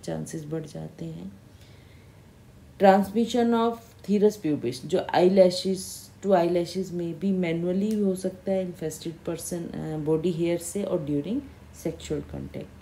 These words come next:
Indirect ट्रांसमिशन हो सकता है अगर हम infested person के cloth, towel, अ,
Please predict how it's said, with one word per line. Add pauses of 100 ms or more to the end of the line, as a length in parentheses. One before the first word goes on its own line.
(680)
Indirect
ट्रांसमिशन
हो
सकता
है
अगर
हम
infested (100)
person
के
cloth,
towel,
अ,